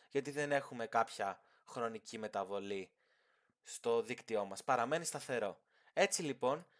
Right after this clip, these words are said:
δεν έχει κάποια δυναμικά χαρακτηριστικά, καθώς δεν έχουμε κάποια μεταβολή στις συνδέσεις, όπως είπαμε. Έτσι λοιπόν, τεκμηριώνουμε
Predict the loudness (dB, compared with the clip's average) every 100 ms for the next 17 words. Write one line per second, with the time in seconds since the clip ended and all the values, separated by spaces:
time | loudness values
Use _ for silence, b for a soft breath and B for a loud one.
0 | b -2 0 0 0 4 4 4 -6 -4
1 | -4 -2 -2 -2 -6 -8 -8 -10 2 2
2 | 2 _ b b b -4 -2 -2 0 2
3 | 2 0 -4 2 2 2 -8 -4 -2 -2
4 | -4 -6 -6 -6 -4 -8 -8 -8 -6 -6
5 | -8 B B 2 4 4 -2 2 4 4
6 | 0 b b b b b _ _ _ _
7 | -6 -6 -2 0 6 6 4 -2